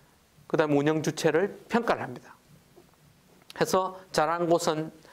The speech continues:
장관님 상도 드리고, 장관상도 드리고, 대통령 상도 주고, 상을 줍니다.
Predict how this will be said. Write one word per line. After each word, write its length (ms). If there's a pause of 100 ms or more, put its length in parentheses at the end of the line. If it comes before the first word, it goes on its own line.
(200)
장관님 400
상도 380
드리고, 380
장관상도 480
드리고, 140
대통령 300
상도 300
주고, 260
상을 340
줍니다. 340